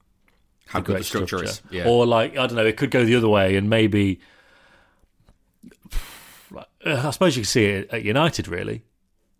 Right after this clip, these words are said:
Speaker 2: Like, Ferguson goes, and then everyone shines a light on how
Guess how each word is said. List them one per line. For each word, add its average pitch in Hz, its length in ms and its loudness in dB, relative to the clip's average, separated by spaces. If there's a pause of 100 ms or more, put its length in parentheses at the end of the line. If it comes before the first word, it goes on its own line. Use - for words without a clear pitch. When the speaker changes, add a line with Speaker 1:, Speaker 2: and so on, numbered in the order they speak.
(760)
Speaker 2:
Like, - 100 -18
Ferguson 117 380 2
goes, 90 320 -2
and 104 80 -2
then 104 300 -2
everyone 107 260 -2
shines 104 300 0
a 98 40 -2
light 101 140 0
on 87 60 -2
how 98 260 -2